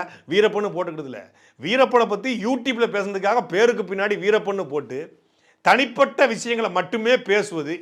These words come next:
எங்க வேணாலும், கிட்டத்தட்ட ஒரு குட்டி நாஞ்சில் சம்பத்துன்னு சொல்லலாம். வாயை வாடகைக்கு விட்டு பிழைக்கிற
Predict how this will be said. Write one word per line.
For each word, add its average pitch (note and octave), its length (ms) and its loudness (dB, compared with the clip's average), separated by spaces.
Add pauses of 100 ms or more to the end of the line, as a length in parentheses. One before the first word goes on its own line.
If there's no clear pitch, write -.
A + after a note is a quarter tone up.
(160)
எங்க A#3+ 420 -2
வேணாலும், C#4 400 2
கிட்டத்தட்ட F3+ 380 -4
ஒரு F#3 160 -2
குட்டி G#3+ 300 -12
நாஞ்சில் F#3 380 -8
சம்பத்துன்னு D#3+ 360 -10
சொல்லலாம். C#3+ 240 -12 (340)
வாயை F#3 420 2
வாடகைக்கு F3+ 420 0
விட்டு D#3+ 140 -6
பிழைக்கிற D3 320 -6